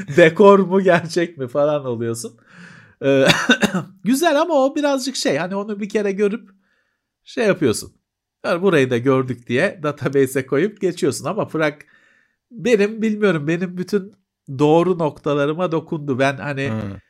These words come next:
Speaker 1: demiştim ki, "Ulan şey, evi, her şeyi satıp emekli olunca <laughs> buraya yerleşebilsem." Çünkü çok huzurlu,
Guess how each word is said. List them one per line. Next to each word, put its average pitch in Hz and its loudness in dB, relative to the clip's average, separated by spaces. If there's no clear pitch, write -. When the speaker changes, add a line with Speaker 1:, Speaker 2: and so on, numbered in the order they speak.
Speaker 1:
demiştim 147 0
ki, 147 2
"Ulan 127 -2
şey, 143 0
evi, 143 -2
her 156 -2
şeyi 143 -2
satıp 139 -6
emekli 139 -4
olunca 135 -2
<laughs> - -
buraya 143 4
yerleşebilsem." 135 0
Çünkü 147 0
çok 165 -2
huzurlu, 123 -4